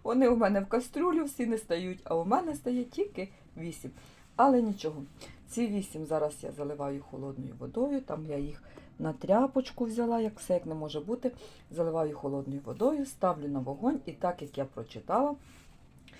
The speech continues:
має п'ять-шість годин він собі варитися, постійно слідкувати, щоб рівень води був стабільний. Ось, е, трішки більше половини. Отак я зараз буду це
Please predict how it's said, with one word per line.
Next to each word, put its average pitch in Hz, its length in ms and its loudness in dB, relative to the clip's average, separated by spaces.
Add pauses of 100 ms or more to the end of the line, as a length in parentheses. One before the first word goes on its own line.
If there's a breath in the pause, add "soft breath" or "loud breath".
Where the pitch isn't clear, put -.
(200 loud breath)
має 175 340 2
п'ять-шість 160 960 -2
годин 185 480 2 (380 loud breath)
він 214 240 4
собі 196 260 -2
варитися, 220 560 0
постійно 170 480 -6
слідкувати, 175 640 -2
щоб - 240 -10
рівень 151 300 -6
води 143 280 0 (360 loud breath)
був 160 160 -8
стабільний. 320 680 0 (420 loud breath)
Ось, 269 360 4 (160)
е, 180 100 0 (100)
трішки 196 360 -2
більше 254 400 2
половини. 160 640 2 (320 loud breath)
Отак 208 360 2
я 165 60 2
зараз 156 340 2
буду 151 260 -6
це 139 220 -2